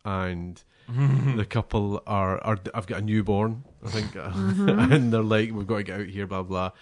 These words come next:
Speaker 1: And you've got the ticket, and
Speaker 3: Is there a sort of panic, or is it just like a normal bus station where
Speaker 1: the, I,
Speaker 3: for
Speaker 1: I, just,
Speaker 3: years?
Speaker 1: I do have a memory of, th-, there's a time limit, I think.
Speaker 3: There is a time limit.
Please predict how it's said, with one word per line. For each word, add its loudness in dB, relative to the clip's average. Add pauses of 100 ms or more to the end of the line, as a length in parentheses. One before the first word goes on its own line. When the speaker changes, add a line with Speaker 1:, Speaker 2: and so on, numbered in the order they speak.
(240)
Speaker 1:
And -2
you've 2
got -2
the -8
ticket, -4
and -2 (200)
Speaker 3:
Is 2
there 4
a 2
sort 0
of -4
panic, -2 (340)
or 4
is 2
it 0
just 4
like 4
a 4
normal 6
bus -2
station -2
where 2 (600)
Speaker 1:
the, 4
I, -2
Speaker 3:
for 2
Speaker 1:
I, 4
just, 4
Speaker 3:
years? 2
Speaker 1:
I 4
do 2
have 2
a 4
memory 2
of, -2
th-, -2
there's 2
a -2
time -2
limit, -2
I -8
think. -10 (340)
Speaker 3:
There 6
is 8
a 2
time 4
limit. 4